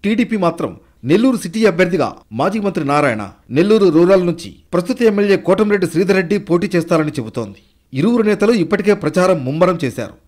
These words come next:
అయితే నెల్లూరు లోక్సభ స్థానం నుంచి టీడీపీ తరఫున పోటీ చేసేందుకు అభ్యర్థులు ఇంకా ఖరారు కాలేదు. దీంతో మాజీ మంత్రి నారాయణను లోక్సభ అభ్యర్థిగా ఎంపిక చేస్తారనే ప్రచారం జరుగుతోంది. అలా చేస్తే జిల్లా నుంచి ఒక్క సీటైనా తమకు దక్కుతుందని చెబుతున్నారు జన సైనికులు.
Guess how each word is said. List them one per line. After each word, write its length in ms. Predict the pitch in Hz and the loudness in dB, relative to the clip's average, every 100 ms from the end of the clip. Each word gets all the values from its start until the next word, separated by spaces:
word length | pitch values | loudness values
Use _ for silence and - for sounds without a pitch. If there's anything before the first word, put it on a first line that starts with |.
| _ - | _ -8
అయితే 340 | 120 190 233 - _ - | -4 -4 -4 -12 _ -8
నెల్లూరు 360 | 117 165 220 180 | 0 2 4 4
లోక్సభ 360 | 175 175 202 | 2 2 -2
స్థానం 320 | 180 180 170 | -2 0 0
నుంచి 380 | 160 156 170 - - | -2 -4 -6 -6 -4
టీడీపీ 300 | 160 196 233 214 | -2 0 -2 -2
తరఫున 280 | 202 196 | 0 0
పోటీ 320 | 196 165 180 214 | -2 0 -2 0
చేసేందుకు 440 | 165 175 196 - 82 - _ | 0 0 -4 -6 -12 -20 _
అభ్యర్థులు 420 | 123 135 185 185 175 | -4 0 -2 0 0
ఇంకా 260 | 143 185 | 0 0
ఖరారు 340 | 175 147 151 156 | 0 0 0 0
కాలేదు. 340 | 120 110 107 _ _ _ | -4 -6 -10 _ _ _
దీంతో 380 | 151 202 139 - 101 | -4 -2 -2 -4 -2
మాజీ 260 | 151 226 | 0 0
మంత్రి 260 | 226 214 175 | 0 0 0
నారాయణను 480 | 143 170 175 135 98 - - | 4 4 4 0 -6 -14 -10
లోక్సభ 380 | 113 190 226 220 | 0 0 2 2
అభ్యర్థిగా 400 | 196 202 196 202 | 2 2 4 4
ఎంపిక 360 | 175 165 190 185 | 4 4 0 -2
చేస్తారనే 420 | 175 180 170 175 | 0 0 2 0
ప్రచారం 440 | 139 139 165 165 | 0 0 2 2
జరుగుతోంది. 480 | 135 120 117 110 98 _ _ _ - | -2 -6 -6 -8 -10 _ _ _ -2
అలా 200 | 135 170 165 | 0 0 -2
చేస్తే 360 | 156 151 - - _ 107 | -2 -4 -6 -16 _ -4
జిల్లా 280 | 147 202 | 2 4
నుంచి 260 | 190 175 220 | 2 0 -2
ఒక్క 300 | 123 160 202 | -2 -4 -4
సీటైనా 420 | 202 214 214 233 | -4 2 2 2
తమకు 280 | 233 165 190 | 0 0 2
దక్కుతుందని 480 | 190 254 202 202 190 | 2 0 -2 -4 -2
చెబుతున్నారు 500 | 165 160 185 180 220 | -2 -2 -2 0 0
జన 200 | 131 139 | -2 -4
సైనికులు. 440 | 151 135 120 98 | -4 -4 -6 -12